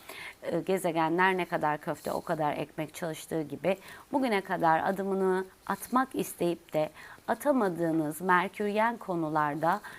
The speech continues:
Jüpiter sizlere retrosunda fırsatlar sunacaktır. Zihinde karmaşıklık yaratabilir ama diğer gezegenlerin transitleriyle beraber yorumlarsak,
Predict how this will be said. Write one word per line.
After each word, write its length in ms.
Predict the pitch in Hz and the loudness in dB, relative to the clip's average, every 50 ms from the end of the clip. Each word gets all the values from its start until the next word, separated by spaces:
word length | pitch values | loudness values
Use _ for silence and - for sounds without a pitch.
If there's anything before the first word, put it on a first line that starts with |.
| - - | -18 -10
Jüpiter 460 | - 233 226 220 226 - 190 160 156 | -8 -6 -6 -4 0 2 2 2 2
sizlere 760 | - - - 208 180 165 160 165 151 147 160 175 202 208 196 | 0 -2 -4 -4 -2 0 0 0 2 2 2 2 2 2 2
retrosunda 680 | 180 202 208 202 - - 156 151 - - 165 156 160 175 | 2 0 0 0 -4 -8 -8 -8 -4 -4 0 2 2 0
fırsatlar 760 | 190 - 185 185 165 - - 151 143 - - - 170 190 208 | 0 -2 -6 -8 -6 -2 -2 -4 -4 -4 0 2 2 2 2
sunacaktır. 760 | 208 - - 190 170 156 156 151 - - - - - - - - - - - - - - - - - | 0 -4 -6 -4 -4 -4 -4 -4 -4 -4 -4 -4 -6 -8 -8 -8 -10 -16 -20 -20 -18 -18 -20 -18 -6
Zihinde 420 | - 254 262 262 302 302 302 320 320 | -2 -2 0 2 4 6 6 6 6
karmaşıklık 800 | 311 285 285 285 277 277 269 269 - - 262 - 269 269 - - | 6 4 2 2 2 2 -2 -4 -6 -8 -6 -6 -6 -6 -2 -2
yaratabilir 680 | 262 262 254 254 247 254 254 262 220 254 240 254 247 247 - - - - - - | 0 0 0 0 0 0 -2 -2 0 0 0 0 -2 -2 -6 -12 -14 -14 -4 -2
ama 220 | - 240 254 233 | 0 0 0 0
diğer 280 | 214 247 247 247 247 254 | 0 2 2 4 2 2
gezegenlerin 800 | 233 240 254 208 233 240 220 233 226 240 240 226 226 233 226 220 | 2 0 0 0 0 2 4 4 4 2 2 0 -2 -2 -4 -6
transitleriyle 1040 | - - 226 220 220 226 220 - - 220 - - 214 220 208 226 226 214 214 196 | 0 2 4 4 4 2 0 -4 -8 -10 -4 -2 0 0 2 2 2 2 6 8
beraber 500 | 214 208 208 208 202 202 185 208 202 202 | 8 8 10 8 8 8 8 6 6 6
yorumlarsak, 880 | 208 208 202 202 202 202 202 202 196 196 202 202 - 214 196 190 - | 6 4 2 2 0 0 2 4 4 4 2 2 2 2 2 2 0